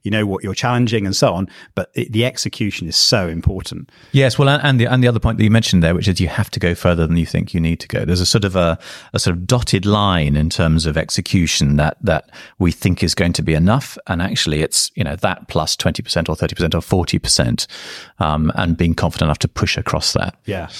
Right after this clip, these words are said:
Speaker 1: And it's interesting, your, your, your idea of lighthouse identity, that's the other thing. Of course, purpose is so popular now, isn't it? But actually, you were pointing out the importance of lighthouse identity that, that radiates to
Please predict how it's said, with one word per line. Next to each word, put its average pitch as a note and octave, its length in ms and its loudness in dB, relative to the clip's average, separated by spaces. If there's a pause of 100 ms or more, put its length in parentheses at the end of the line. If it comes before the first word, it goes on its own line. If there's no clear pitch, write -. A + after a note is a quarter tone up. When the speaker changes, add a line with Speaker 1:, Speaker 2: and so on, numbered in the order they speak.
(240)
Speaker 1:
And C#3 100 4
it's C3 100 2
interesting, F3 300 4
your, C3 140 4
your, D3+ 280 4
your C#3+ 180 6
idea C3+ 180 4
of A#2 60 -2
lighthouse B2 460 -2
identity, A#2 340 0
that's A2 200 -2
the B2+ 60 4
other A2+ 80 0
thing. G2+ 140 -4
Of F2+ 60 -6
course, G#2+ 180 -4
purpose C3 600 0
is F#2 100 -4
so G2 160 -2
popular - 360 -4
now, G2+ 240 0
isn't A2+ 180 2
it? D#2+ 220 -8 (240)
But A#2 140 0
actually, B2 280 -2
you B2+ 160 4
were C3 80 4
pointing A2+ 400 0
out G#2 80 -2
the G#2 60 -2
importance A2 400 -2
of - 80 -10
lighthouse G2+ 420 -2
identity G2+ 280 0
that, F#2+ 180 -4 (240)
that F2+ 140 -6
radiates A#2+ 680 0
to G2+ 380 -4